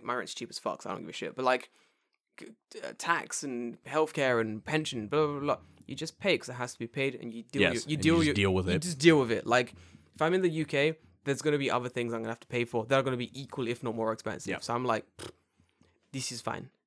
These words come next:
Speaker 1: This is
Speaker 2: Mm-hmm.
Speaker 1: just what it is," you know?
Speaker 2: Yep. Okay. Uh, next one I have is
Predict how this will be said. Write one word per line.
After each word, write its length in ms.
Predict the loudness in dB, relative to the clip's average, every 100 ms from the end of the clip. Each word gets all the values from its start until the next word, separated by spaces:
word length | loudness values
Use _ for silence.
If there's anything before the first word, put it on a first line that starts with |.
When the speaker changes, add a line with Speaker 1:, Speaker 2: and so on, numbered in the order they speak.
| _
Speaker 1:
This 160 | -4
is 80 | -4
Speaker 2:
Mm-hmm. 60 | -4
Speaker 1:
just 140 | -6
what 180 | -2 -4
it 100 | -2
is," 240 | -8 -8 -12 _ -6
you 100 | -4
know? 140 | -4 -8 _
Speaker 2:
Yep. 200 | -6 -6 -4 -2
Okay. 180 | 0 -4 -14 -20 _ _ _
Uh, 720 | 2 6 6 6 8 8 6 8
next 220 | 8 10
one 360 | 8 8 2 -12 _ _ _ 0
I 80 | 4
have 240 | 4 2
is 160 | -2